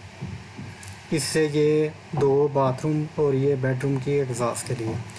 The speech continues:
और इस side पे हमने balcony दी हुई है, इस side पे भी हमने balcony दी हुई है। तो ये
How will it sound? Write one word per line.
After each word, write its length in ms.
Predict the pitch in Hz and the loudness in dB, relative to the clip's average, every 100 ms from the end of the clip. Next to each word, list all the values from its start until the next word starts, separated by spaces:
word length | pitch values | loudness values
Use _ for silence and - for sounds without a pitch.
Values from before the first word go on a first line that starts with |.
| - - 160 | -16 -2 0
और 120 | 185 | 2
इस 260 | 202 175 | 2 0
side 260 | - 151 147 | 2 2 2
पे 100 | 165 | 2
हमने 340 | 151 151 151 147 | 2 2 2 2
balcony 460 | 131 123 123 156 | 2 0 0 0
दी 200 | 151 147 | 2 2
हुई 220 | 147 139 139 | 2 2 2
है, 180 | 135 131 - - - - | 0 -2 -12 -20 -14 -4
इस 160 | 156 - | -2 0
side 240 | 160 151 | 2 2
पे 100 | 170 | 2
भी 140 | 156 156 | 2 2
हमने 220 | 156 156 | 2 2
balcony 420 | 147 131 131 147 | 2 2 2 0
दी 220 | 143 139 139 | 2 2 2
हुई 240 | 127 123 | 2 2
है। 140 | 127 127 - - - - - | 0 -2 -8 -18 -14 -12 -2
तो 80 | 151 | 0
ये 380 | 139 156 175 | 2 2 4